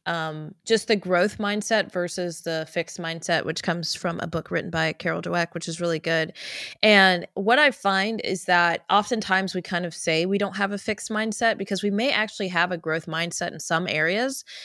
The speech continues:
but then in other areas it's really fixed. And I think it's like,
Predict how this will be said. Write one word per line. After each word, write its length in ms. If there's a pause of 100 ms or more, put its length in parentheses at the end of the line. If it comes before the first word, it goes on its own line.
(140)
but 120
then 100
in 100
other 240
areas 380
it's 160
really 200
fixed. 640
And 460 (420)
I 60
think 220
it's 180
like, 320